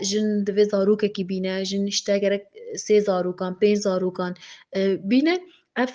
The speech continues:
tişt li, li ser jinê tê ferz kirin. Yani li vê derê em dikarin bêjin, işte dixwazin, e, îradeya jinê rakin ji hûlê. Yani îradeya dewletê dimîne ya, ya mêr dimîne,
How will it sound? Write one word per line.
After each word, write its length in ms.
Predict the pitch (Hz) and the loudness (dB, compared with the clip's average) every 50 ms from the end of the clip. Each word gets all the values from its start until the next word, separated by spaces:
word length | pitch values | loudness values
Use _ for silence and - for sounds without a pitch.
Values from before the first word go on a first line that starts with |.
| - | 0
tişt 440 | - 302 311 311 - - - - 190 | 0 0 0 0 -4 -10 -12 -2 0
li, 240 | 202 202 - - 196 | 0 0 0 0 -4
li 80 | 202 196 | -4 -4
ser 220 | - - 247 254 | -2 0 0 0
jinê 360 | 240 - 220 214 240 285 285 | 0 0 0 2 2 2 2
tê 120 | 277 240 240 | 2 0 0
ferz 380 | 240 - 208 196 185 180 - - | 0 -2 -2 -2 -2 -4 -4 -4
kirin. 300 | - 190 196 190 180 180 - - - - - _ | -2 0 0 0 -2 -4 -10 -18 -20 -20 -10 _
Yani 480 | 202 196 185 185 185 180 - 151 190 196 | -2 0 0 0 -2 -4 -6 -6 -2 -2
li 40 | 202 | -2
vê 160 | 202 254 240 | -2 0 2
derê 220 | 277 254 254 277 294 269 | 2 4 6 6 6 4
em 160 | 226 208 202 | 2 0 0
dikarin 340 | 202 - 208 208 233 254 254 | 0 2 2 2 4 4 4
bêjin, 260 | 254 254 247 262 240 | 4 4 4 2 0
işte 440 | 214 208 - - 233 240 240 214 - - 196 196 | -2 -2 0 2 2 4 2 2 0 -4 -8 -8
dixwazin, 580 | 208 196 - 202 202 202 196 226 247 254 269 262 - - - - _ - | -8 -4 0 0 0 2 2 2 2 2 2 0 -4 -18 -20 -20 _ -2
e, 320 | 196 190 190 190 190 190 185 185 - _ _ _ _ _ - - - - - _ _ _ _ _ _ _ _ _ 226 | 2 4 4 6 4 4 2 -2 -8 _ _ _ _ _ -20 -20 -20 -20 -20 _ _ _ _ _ _ _ _ _ 0
îradeya 540 | 214 208 214 214 208 254 254 269 285 277 | 4 4 4 4 6 6 4 6 6 4
jinê 680 | 262 233 - 226 226 220 240 269 302 339 359 359 359 - _ _ _ _ _ _ _ - 208 | 2 2 0 0 0 2 4 4 4 2 2 -2 -6 -16 _ _ _ _ _ _ _ -2 0
rakin 420 | 226 233 247 240 - 185 175 180 - | 2 2 2 2 0 -2 -2 -2 -10
ji 120 | - - 202 | -6 -6 -4
hûlê. 420 | - 185 185 185 175 175 175 175 - _ _ | -2 -2 -2 -2 -2 -4 -4 -6 -12 _ _
Yani 280 | 190 190 190 185 190 190 - _ _ _ _ _ _ | -2 -2 0 0 -2 -4 -4 _ _ _ _ _ _
îradeya 600 | 208 214 202 202 202 196 233 247 254 247 240 240 | 0 2 4 2 4 4 4 4 6 6 6 4
dewletê 640 | - - 196 208 202 202 202 220 247 247 285 285 - | 2 2 0 0 2 2 4 2 2 4 2 2 2
dimîne 400 | 285 285 294 302 302 320 320 330 330 - _ - | 2 2 4 2 2 2 0 0 -4 -8 _ -4
ya, 360 | 190 202 214 226 240 233 - - | -2 0 0 2 0 0 -2 -2
ya 180 | 208 214 220 | -2 0 0
mêr 400 | 226 220 214 226 247 269 277 240 | 0 0 2 4 4 4 4 2
dimîne, 420 | 277 277 285 285 277 285 285 302 | 0 2 2 2 2 2 0 0